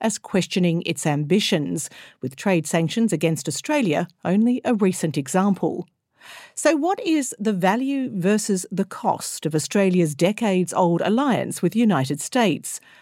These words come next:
What will it take to repair relations with China? And how can Australia reduce its economic dependence on the reawakened dragon?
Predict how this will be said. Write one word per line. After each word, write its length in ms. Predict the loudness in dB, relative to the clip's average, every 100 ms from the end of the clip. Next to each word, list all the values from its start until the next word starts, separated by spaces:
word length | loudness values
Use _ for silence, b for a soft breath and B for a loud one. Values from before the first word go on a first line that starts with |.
| b b
What 240 | 0 0 2
will 80 | -4
it 160 | -4 -4
take 340 | -2 -4 -4
to 240 | -2 0
repair 560 | 0 -2 -2 2 2 2
relations 720 | 2 2 2 0 -2 -4 -2
with 140 | -2 -2
China? 580 | -6 0 2 2 0 b b b b -2
And 100 | -2
how 180 | 0 -2
can 180 | 0 0
Australia 500 | 0 2 4 4 4
reduce 640 | 2 0 0 -2 -2 -4
its 140 | -6 -2
economic 600 | -2 2 4 4 2 0
dependence 840 | -4 -6 -6 0 2 0 -4 -8 -12 _
on 120 | 0 0
the 100 | 2
reawakened 840 | 2 2 4 2 2 0 -2 0
dragon? 680 | 0 2 2 0 -2 -6